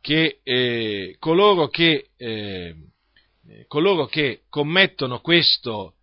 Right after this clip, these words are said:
eh, questo peccato, eh, sono coloro che, eh, come dice la Scrittura, calpestano il figliolo di Dio e tengono per profano il sangue del patto con il quale sono stati santificati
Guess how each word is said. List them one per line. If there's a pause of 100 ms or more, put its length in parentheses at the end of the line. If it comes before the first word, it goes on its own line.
(260)
eh,
questo (360)
peccato, (880)
eh,
sono
coloro (400)
che, (280)
eh,
come
dice
la
Scrittura,
calpestano
il
figliolo
di
Dio
e
tengono
per
profano
il
sangue
del
patto
con
il
quale
sono
stati
santificati